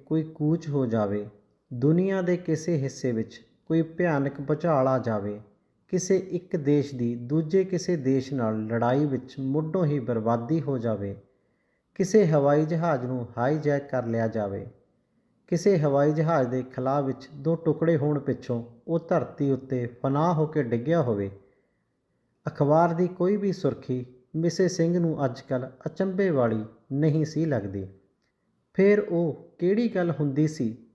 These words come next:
ਜਦੋਂ ਬਚਪਨ ਵਿੱਚ ਕੋਲ ਖੇਡਦੀ ਨੂੰ ਮਾਂ ਆਪਣੇ ਮੂੰਹ ਗੁਆਂਢੀ ਔਰਤ ਦੇ ਕੋਲੋਂ ਕਰਦੀ ਮੈਨੂੰ ਕਹਿੰਦੀ ਸੀ,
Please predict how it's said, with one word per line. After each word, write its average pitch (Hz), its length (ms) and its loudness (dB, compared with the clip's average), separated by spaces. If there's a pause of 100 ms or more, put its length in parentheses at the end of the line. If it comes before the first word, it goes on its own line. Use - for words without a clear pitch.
(120)
ਜਦੋਂ 185 300 0
ਬਚਪਨ 123 480 -2
ਵਿੱਚ 160 240 0
ਕੋਲ 180 360 2
ਖੇਡਦੀ 180 500 2
ਨੂੰ 123 300 0 (280)
ਮਾਂ 165 320 2
ਆਪਣੇ 175 380 0
ਮੂੰਹ 170 320 2
ਗੁਆਂਢੀ 151 460 2 (120)
ਔਰਤ 156 320 0
ਦੇ 175 180 0
ਕੋਲੋਂ 131 400 0
ਕਰਦੀ 160 420 -2
ਮੈਨੂੰ 127 500 0
ਕਹਿੰਦੀ 190 300 2
ਸੀ, - 320 -8